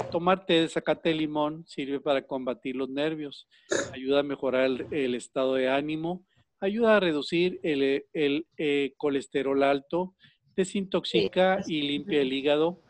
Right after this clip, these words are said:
Speaker 2: Sí,
Speaker 1: el
Speaker 2: exactamente.
Speaker 1: páncreas, los riñones, la vejiga y el sistema urinario.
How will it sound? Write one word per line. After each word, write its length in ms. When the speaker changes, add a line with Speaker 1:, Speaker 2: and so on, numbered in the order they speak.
Speaker 2:
Sí, 80
Speaker 1:
el 80
Speaker 2:
exactamente. 180
Speaker 1:
páncreas, 540
los 180
riñones, 520
la 140
vejiga 600
y 100
el 80
sistema 480
urinario. 760